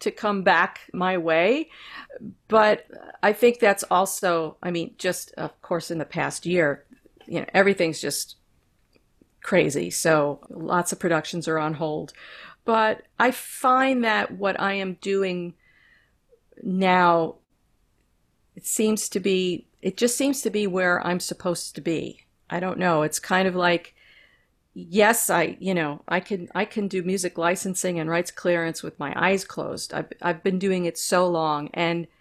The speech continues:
and I like to do it. But, you know, consulting with a musician and k-, kind of being a bit more of an educator is,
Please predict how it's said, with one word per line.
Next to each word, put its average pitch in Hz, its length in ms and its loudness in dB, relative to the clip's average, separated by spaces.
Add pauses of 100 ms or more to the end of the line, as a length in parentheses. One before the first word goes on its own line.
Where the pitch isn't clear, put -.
(320)
and 196 140 4
I 196 100 6
like 208 380 4
to 190 100 -6
do 196 240 0
it. - 220 -4 (380)
But, 208 360 4 (160)
you 240 120 -2
know, 220 180 0
consulting 214 760 -4
with 202 160 -2
a 202 80 -2
musician 196 640 -2
and 170 340 -4 (100)
k-, - 100 -12
kind 190 280 -4
of 175 280 -6 (540)
being 208 280 2
a 190 40 0
bit 196 240 0
more 190 180 2
of 180 80 2
an - 140 -2
educator 165 800 0 (480)
is, 190 320 2